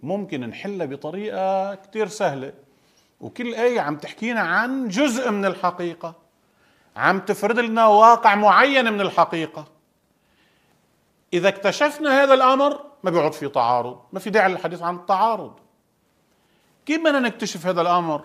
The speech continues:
ها. هنا يقول الشهيد مرتضى المطهري: "علينا أن نفهم العلية ما هي، والنظام العلي ما هو،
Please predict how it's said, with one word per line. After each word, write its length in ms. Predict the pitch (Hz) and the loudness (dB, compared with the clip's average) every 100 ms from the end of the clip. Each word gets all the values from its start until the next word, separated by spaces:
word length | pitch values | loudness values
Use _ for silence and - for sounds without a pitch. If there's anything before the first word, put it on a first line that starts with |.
| 139 | -8
ها. 500 | 117 104 92 90 92 _ _ _ _ _ _ _ _ _ _ _ 180 | -6 -6 -8 -16 -20 _ _ _ _ _ _ _ _ _ _ _ -10
هنا 260 | 185 151 | -4 -2
يقول 540 | 117 - 160 143 104 90 | -4 -6 -6 -6 -8 -12
الشهيد 340 | - - 135 123 | -20 -10 -10 -8
مرتضى 340 | 143 139 113 | -12 -10 -10
المطهري: 640 | 113 107 175 160 170 196 | -12 -12 -12 -10 -10 -8
"علينا 640 | 170 123 120 190 196 185 139 | -6 -4 -4 -4 -6 -6 -4
أن 140 | 127 | -4
نفهم 640 | 160 190 - 120 131 170 196 _ _ _ _ _ _ _ _ - | -2 -4 -6 -6 -6 -10 -18 _ _ _ _ _ _ _ _ -14
العلية 680 | 110 98 131 135 277 285 | -8 -4 -4 -2 -2 0
ما 220 | 220 185 147 | 0 0 0
هي، 300 | 143 135 - _ _ _ | -4 -8 -12 _ _ _
والنظام 580 | - 123 131 127 160 185 | -14 -12 -10 0 2 2
العلي 440 | 175 143 240 262 233 | 2 2 0 0 0
ما 120 | 208 | 2
هو، 420 | 170 170 156 160 | 2 -2 -4 -6